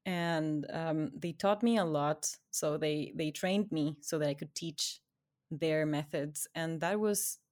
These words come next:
really, really cool work. Um, I enjoyed it a lot. I learned a lot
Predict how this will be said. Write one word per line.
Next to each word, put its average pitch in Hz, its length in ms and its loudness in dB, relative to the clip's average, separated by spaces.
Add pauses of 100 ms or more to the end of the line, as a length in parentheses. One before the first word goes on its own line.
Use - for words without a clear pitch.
(180)
really, 180 540 2
really 151 380 0
cool 147 240 -2
work. - 340 -4 (380)
Um, 165 400 -4 (360)
I 175 100 -2
enjoyed 165 420 0
it 175 40 2
a 170 40 2
lot. 156 380 0
I 170 120 0
learned 220 420 6
a 160 80 2
lot 151 460 0